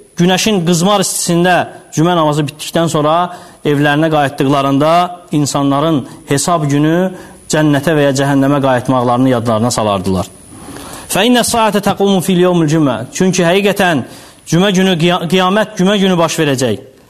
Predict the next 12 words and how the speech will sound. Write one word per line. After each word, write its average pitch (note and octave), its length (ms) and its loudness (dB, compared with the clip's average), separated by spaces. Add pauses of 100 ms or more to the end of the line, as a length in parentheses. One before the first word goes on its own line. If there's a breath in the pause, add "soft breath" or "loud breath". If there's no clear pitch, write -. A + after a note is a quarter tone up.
"Və D3+ 100 2
la F3 100 2
yantasibu D#3 520 0
zalika D3 340 0
an-nahar C#3+ 520 0 (300 loud breath)
hatta D#3+ 300 -2
yaqila C#3+ 400 2
ahlul C3+ 260 0
jannati C3+ 360 0
fil C3 160 2
janna C#3 400 0 (300 loud breath)
və D3 60 2